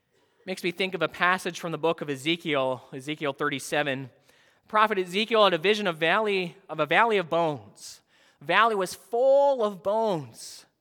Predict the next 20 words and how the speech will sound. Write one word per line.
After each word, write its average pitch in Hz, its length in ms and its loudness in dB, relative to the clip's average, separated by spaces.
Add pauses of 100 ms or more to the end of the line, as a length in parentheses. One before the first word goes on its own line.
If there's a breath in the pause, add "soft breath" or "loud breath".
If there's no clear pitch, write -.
(140)
dry 208 320 -2
bones. 170 540 -2
And 170 80 -8
the 170 80 -2
Lord 247 240 2
said 240 160 -6
to 214 120 -2
Ezekiel, 175 440 -2
"Can 254 300 -4
these 240 240 -4
bones 208 540 -2
live?" 143 440 -10 (1600)
And 147 80 -8
Ezekiel 170 340 -2
answered, 175 460 -2
"O 160 100 2
Lord 190 320 0
God, 214 300 -2
you 202 140 -4
know." 208 440 -2